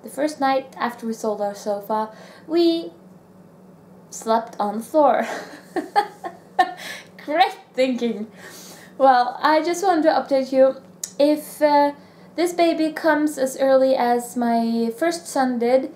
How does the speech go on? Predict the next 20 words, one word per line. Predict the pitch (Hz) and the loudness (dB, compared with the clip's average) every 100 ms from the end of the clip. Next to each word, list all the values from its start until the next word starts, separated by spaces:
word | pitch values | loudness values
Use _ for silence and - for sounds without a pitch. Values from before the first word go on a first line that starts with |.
| - - - - - | -20 -20 -20 -20 -10
he's | 254 247 240 233 233 | -6 -4 -2 -2 -2
actually | - 226 - - 226 226 220 220 | -4 -6 -6 -6 -2 0 0 -2
going | 214 214 208 | -4 -6 -6
to | 208 | -10
pop | 208 208 196 | -2 -2 -2
out | 196 202 - 202 | -4 -4 -6 -8
in | 190 190 196 196 - - - - - | -8 -6 -10 -12 -18 -20 -20 -20 -12
just | 208 202 - | -8 -8 -6
five | 240 214 220 | -2 -2 2
days. | 285 233 - - - - - - - - - - - - - - | 2 2 -2 -16 -20 -20 -20 -20 -20 -20 -20 -20 -20 -20 -20 -12
Uh, | 202 202 202 | -8 -6 -4
but | 208 | -6
hopefully | 220 247 247 269 269 277 - - - - | -4 -6 -4 -4 -4 -6 -12 -20 -20 -14
he | 247 | -8
will | 233 233 | -6 -6
stay | - 247 233 | -4 -2 0
in | 233 240 | 0 0
here | 233 226 226 240 - - - - | 0 0 0 -2 -6 -20 -20 -20
for | - 233 226 214 - | -2 2 6 4 2
another | 208 214 214 214 220 | -2 0 0 2 0